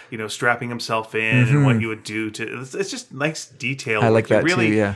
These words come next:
Speaker 1: you really get a good sense of, uh, what the boat is, how much space is in the boat, what's in every place in the boat.
Speaker 2: Yeah. And then he knows what he's doing as well.
Speaker 1: Right.
Speaker 2: Like, he,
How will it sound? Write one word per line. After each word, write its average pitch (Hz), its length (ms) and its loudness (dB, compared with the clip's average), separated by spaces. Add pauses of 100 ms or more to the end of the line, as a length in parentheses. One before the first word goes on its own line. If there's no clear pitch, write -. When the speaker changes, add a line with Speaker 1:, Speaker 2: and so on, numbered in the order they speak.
(120)
Speaker 1:
you 139 100 -4
really 202 160 6
get 170 140 4
a 135 60 2
good 139 240 0
sense - 560 -2
of, 110 520 0
uh, 98 460 0
what 113 300 0
the 107 100 0
boat 117 460 -2 (100)
is, 107 560 -4 (160)
how 123 140 0
much 120 220 -4
space 151 300 2
is 147 120 -8
in 147 60 -4
the 143 60 0
boat, 139 380 0
what's 107 340 -6
in 98 140 -8
every 98 220 -6
place 135 400 -2
in 139 80 -6
the 135 40 -2
boat. 123 220 0
Speaker 2:
Yeah. 95 160 0 (220)
And 147 120 4
then 170 80 8
he 165 60 6
knows 151 160 8
what 131 80 4
he's 117 120 4
doing 117 260 6
as 98 80 0
well. 95 400 2
Speaker 1:
Right. 107 260 -4 (340)
Speaker 2:
Like, - 440 4 (400)
he, 160 240 0